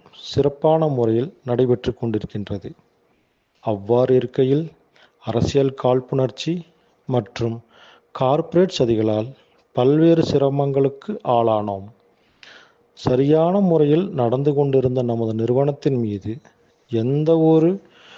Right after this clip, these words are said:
குற்ற முகாந்திரமும் இல்லாத நிலையில், தேவையற்ற நடவடிக்கைகளுக்கும் ஆளானோம். இதன் தொடர்ச்சியாக, தற்பொழுது பிளே ஸ்டோரில்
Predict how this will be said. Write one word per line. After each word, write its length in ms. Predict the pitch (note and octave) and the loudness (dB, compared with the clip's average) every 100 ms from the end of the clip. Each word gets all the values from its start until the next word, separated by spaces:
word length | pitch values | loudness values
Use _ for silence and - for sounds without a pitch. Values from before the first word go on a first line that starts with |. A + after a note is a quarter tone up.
| - - _ | -20 -20 _
குற்ற 340 | - C#3 - E3+ | -6 -2 0 2
முகாந்திரமும் 760 | D3 B2+ C#3+ C#3+ C3+ C3+ E3+ - | 2 2 0 2 2 2 -2 -4
இல்லாத 480 | C#3+ C3 C3+ C3+ C3 | -2 0 2 2 2
நிலையில், 480 | A#2 G#2+ G2+ A2+ D3+ - - - - - - _ | -2 -4 -4 -6 -10 -20 -20 -18 -20 -20 -20 _
தேவையற்ற 680 | - B2+ C3 C#3+ C#3 C#3 E3 | -2 2 4 4 2 2 -2
நடவடிக்கைகளுக்கும் 1000 | D#3 B2+ B2+ B2 B2+ A#2 A2+ A2+ - F#3+ G3+ | 0 2 2 0 0 0 -2 -4 -4 -6 0
ஆளானோம். 560 | B2+ A#2 G#2+ G2+ F#2+ A2+ _ _ _ _ _ _ - _ _ | 0 0 -2 -6 -12 -18 _ _ _ _ _ _ -20 _ _
இதன் 240 | B2+ B2 B2 | -2 -2 -2
தொடர்ச்சியாக, 640 | A#2 B2+ C3 C#3 C3 B2 B2 D3+ - _ _ _ _ - | 0 -2 -2 0 0 0 -4 -8 -12 _ _ _ _ -6
தற்பொழுது 560 | A#2+ - C#3 C3+ B2+ F#3 _ _ - _ _ | -6 0 0 0 -2 -8 _ _ -20 _ _
பிளே 160 | - C3 | 0 2
ஸ்டோரில் 520 | D3 - D#3 D3 E3+ | 2 0 2 2 0